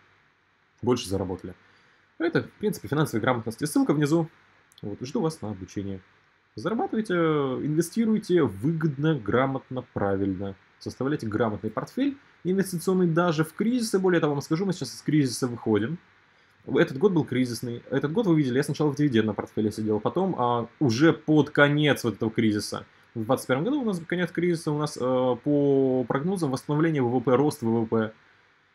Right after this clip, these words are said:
И под конец кризиса, под конец, э, вот этого цикла экономического я создал растущий себе портфель, который мне принесёт огромную доходность, э, в перспективе дальнейшего экономического цикла роста, восстановления, процветания.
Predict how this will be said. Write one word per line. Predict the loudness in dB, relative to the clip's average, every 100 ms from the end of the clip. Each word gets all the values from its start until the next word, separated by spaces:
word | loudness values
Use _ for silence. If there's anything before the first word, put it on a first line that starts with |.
| _ _ -4
И | 0 2 2 0 0 0 -2 -10 -6
под | -4
конец | 0 0 0
кризиса, | 2 2 2 -4 -2 -4 -6 _ _ _
под | 0 0
конец, | 2 2 2 0 -2 -10
э, | -2
вот | 0 2 2 0
этого | 2 0
цикла | -2 -4 2 4
экономического | 4 2 0 -2 -2 -2
я |
создал | 0 0 0 -2 -8
растущий | -8 -2 -2 -4
себе | -6 -4
портфель, | -4 -2 -2 -2 -6 _ -4
который | 2 2
мне | 2
принесёт | 0 -2 -2 -2
огромную | 0 0 0
доходность, | 0 0 0 0
э, | 0
в | 2 2 0
перспективе | -2 -4 -6 -2 2 4 4 2 -2 -8 0
дальнейшего | 0 0 0 0 -2 -12
экономического | -10 -4 -4 -4 -6
цикла | -2 -2 0 -2
роста, | 0 0 0 -2 0
восстановления, | -2 -4 -4 -2 -2 -2 -2 -4
процветания. | -6 -8 -4 -2 -4 -4